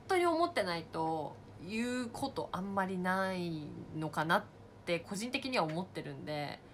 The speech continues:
<laughs> 待って、無理。それは面白い。ちょ、<laughs> コールで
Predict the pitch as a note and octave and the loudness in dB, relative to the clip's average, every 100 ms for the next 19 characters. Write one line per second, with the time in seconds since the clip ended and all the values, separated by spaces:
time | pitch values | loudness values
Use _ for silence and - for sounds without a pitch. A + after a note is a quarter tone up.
0 | - - - - - - - - - - | -18 -18 -18 -18 -18 -18 -18 -18 -18 -18
1 | - - E5+ F5+ D#5 - C5 G#4 A4 - | 0 12 12 12 12 12 12 12 12 12
2 | E4+ F4+ G#4 E4 D#4+ - F5+ - G#4 - | 12 12 12 12 8 8 12 12 12 12
3 | F#4+ F4+ G#4+ G#4+ G#4 G#4+ A4 G4+ F4+ D#4 | 12 12 12 12 12 12 12 12 12 12
4 | B4 C5+ A#4+ - - B4 - - - - | 6 2 2 8 12 12 12 -4 -16 -18
5 | - - - - - F#5+ A5 A#5+ - - | -16 -14 -14 -16 10 12 12 12 8 -16
6 | - - G4+ G#4+ G#4 G4 F5+ - - G4+ | -16 6 12 12 12 12 10 6 12 12
7 | G#4+ A4 | 12 12